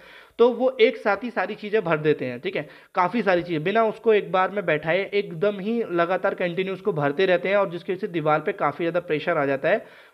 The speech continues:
तो वो दीवारें इस तरीके से फे-, फेल हो जाती हैं। कुछ दीवारें घर के आउटर की दीवारें भी अंदर की, अ,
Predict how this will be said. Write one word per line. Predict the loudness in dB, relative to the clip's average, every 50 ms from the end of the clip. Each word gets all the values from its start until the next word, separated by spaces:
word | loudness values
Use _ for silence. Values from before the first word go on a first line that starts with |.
| _ -2
तो | 0 0
वो | 2 2 2 2
दीवारें | 2 2 2 2 2 2 2 2 -2
इस | -2 -4 -6
तरीके | -6 -6 -4 -4 -6 -6
से | -6 -8
फे-, | -4 -2 -2 -2 -2
फेल | 0 2 2 4 4
हो | 2
जाती | 0 0 -2 -2 -6 -8
हैं। | -8 -8 -2
कुछ | -2 -4 -2
दीवारें | -2 -2 0 2 2 2 0
घर | -2 -4 -8 -2
के | -2 -2
आउटर | 0 2 2 2 4 2 2 2
की | 2 0 -2
दीवारें | 0 2 2 2 2 0 0
भी | 0
अंदर | -2 -2 -2 -4 -4
की, | -4 -6
अ, | -8 -8 -8